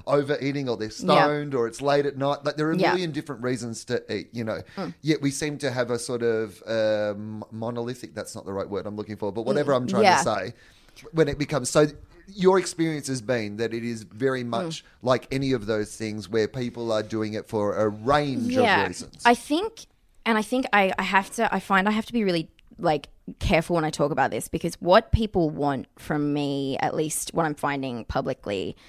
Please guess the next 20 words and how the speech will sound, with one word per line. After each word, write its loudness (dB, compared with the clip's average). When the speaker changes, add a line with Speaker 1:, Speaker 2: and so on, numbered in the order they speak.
Speaker 2:
and 2
we're 6
moving 6
away 8
from 0
it 0
slowly, -2
but 0
in, -2
in -4
public 0
discourse -6
of -10
sex -6
work, -4
they -2
want -4
me -4
to -6
be, -2